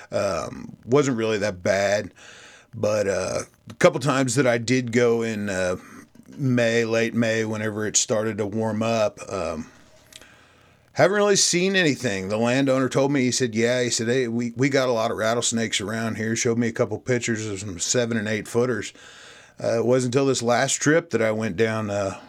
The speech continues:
over Memorial Day, uh, Memorial Day weekend, I seen, uh, seen my first rattler down there. I went up to, uh, pull a,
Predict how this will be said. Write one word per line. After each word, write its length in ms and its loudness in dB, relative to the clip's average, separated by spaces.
over 200 0
Memorial 540 2
Day, 240 -4
uh, 240 -4
Memorial 420 2
Day 160 2
weekend, 520 0
I 140 -2
seen, 460 -2
uh, 160 -2
seen 200 2
my 120 -2
first 260 -2
rattler 420 0
down 220 -6
there. 260 -8
I 120 -4
went 240 -4
up 160 -6
to, 320 -2
uh, 160 0
pull 320 4
a, 260 0